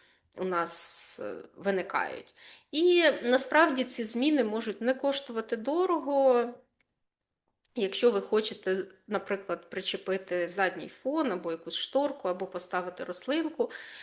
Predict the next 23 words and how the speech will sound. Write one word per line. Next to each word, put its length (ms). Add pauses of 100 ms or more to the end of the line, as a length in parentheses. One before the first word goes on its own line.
(160)
або 240
найбюджетніше — 800
це 140
просто 520
знайти 580
чисту 460
стіну, 580
біля 260
якої 420
ви 160
можете 800
сидіти, 600
яка 380
точно 440
не 120
буде 300
відволікати 920
ваших 360
клієнтів. 560 (1040)
А, 240 (160)
які 760 (440)
бувають 500
помилки? 600